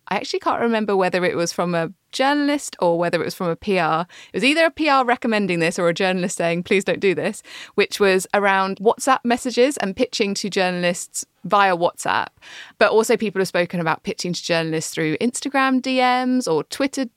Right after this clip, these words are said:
D Ms, I guess is another version of it. Obviously, there's the old-fashioned phone, <laughs> like, all sorts of ways which we could get in contact with you.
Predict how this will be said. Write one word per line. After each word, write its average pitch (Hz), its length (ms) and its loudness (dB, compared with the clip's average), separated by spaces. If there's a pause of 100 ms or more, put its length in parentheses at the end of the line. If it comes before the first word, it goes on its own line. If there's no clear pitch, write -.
D 254 160 2
Ms, 240 260 2
I 220 60 -4
guess 220 200 -4
is 254 80 -8
another 220 480 2 (140)
version 208 400 0
of 208 140 -2
it. 208 180 2 (600)
Obviously, 220 280 0
there's 196 220 2
the 214 120 4
old-fashioned 208 540 2
phone, 247 460 6
<laughs> 320 240 4
like, 247 260 6
all 320 140 0
sorts 285 240 0
of 240 60 -2
ways 233 220 4
which 240 180 -2
we 214 200 0
could 208 280 2
get 202 140 0
in 190 120 -6
contact 214 420 -2
with 180 140 -4
you. 170 320 0